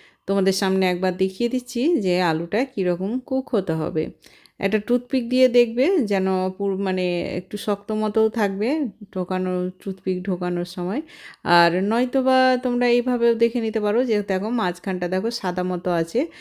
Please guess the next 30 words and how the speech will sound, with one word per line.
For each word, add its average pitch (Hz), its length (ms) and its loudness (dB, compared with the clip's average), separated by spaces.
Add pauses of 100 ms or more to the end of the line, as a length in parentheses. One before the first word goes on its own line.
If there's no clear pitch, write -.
(240)
আর 156 140 0
নিচের 190 280 0
সাইডটা 214 440 0
কিন্তু, 214 480 -2 (380)
আহ, 160 340 -2
লা-, 175 260 -2
হলুদ 208 360 2
হয়ে 175 240 4
আছে। 165 320 -4 (440)
তার 202 140 0
মানে 226 280 2
এটা 220 380 2
আমাদের 214 420 0
প্রায় 196 260 2
সিক্সটি 196 400 -8
থেকে 208 240 2
সেভেন্টি 196 360 -2
পার্সেন্ট 190 460 -4
কুক 220 280 -4
আছে, 156 220 0
একদম 220 280 -2
পুরোপুরি 220 500 0
নয়। 160 240 -2 (380)
এই 202 220 8
অবস্থায় 185 460 2
কিন্তু 170 240 -2
আমরা 175 280 -2
পুরো 185 240 -4
আলুটাকে 180 520 -4
কিন্তু 175 380 -4